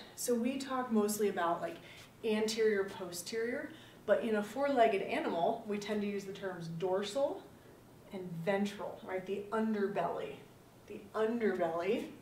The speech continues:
is the vent-, uh, so ventricle here, um, refers to these lower two chambers. Again, a right ventricle, and abbreviate, and a left ventricle. And these are the actual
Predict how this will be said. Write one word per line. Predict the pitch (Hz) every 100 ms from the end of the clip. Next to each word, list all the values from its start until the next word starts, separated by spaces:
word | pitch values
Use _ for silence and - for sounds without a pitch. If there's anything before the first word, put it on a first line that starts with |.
| -
is | 180
the | 180
vent-, | 175 185 196 202 - - - - - - -
uh, | 175
so | 165 190
ventricle | 185 202 233 220 202 175 165 160 165 - -
here, | - 175 165 170 165 - -
um, | 175
refers | 170 170 175 170
to | 180
these | 175 175 170
lower | 180 165 165
two | 165 190
chambers. | - 156 220 - - -
Again, | 349 240 233 233 233 226 - - - - - - - - 226
a | 220
right | 175 175 175 175 - -
ventricle, | 180 175 175 170 170 170 170 - - - - - - - - - - 175
and | 170
abbreviate, | 175 170 170 175 170 165 160 -
and | 180 190
a | 196 170
left | 165 165 - - - - - - - - - - - - - - - - - - - - - -
ventricle. | 180 165 175 175 160 - -
And | 202 196
these | 202 240 277 294
are |
the | 285 269 -
actual | 190 185 - - 202 170